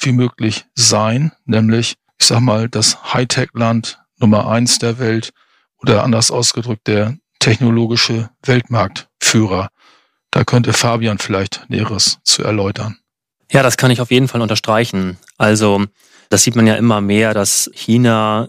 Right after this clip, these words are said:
Speaker 2: ja immer stärker zu, zu westlichen Ländern und auch insbesondere zu den U S A aufschließt,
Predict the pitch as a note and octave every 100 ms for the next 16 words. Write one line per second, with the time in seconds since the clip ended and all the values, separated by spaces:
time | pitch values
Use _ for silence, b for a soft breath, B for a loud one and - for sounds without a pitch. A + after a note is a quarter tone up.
0 | _ C3 A#2 A#2+ B2 - A2+ A2+ B2 A2+
1 | G#2 G2+ G2+ - A2 G#2 G#2+ - G2+ G#2+
2 | - A2+ A2 G2+ G#2+ A#2 A2 A2 G#2 G2+
3 | - - A2+ A2 A2 G#2+ G2 - G#2+ G2+
4 | A2 G2+ - G#2 G2+ G2 A2 - G2 A2
5 | -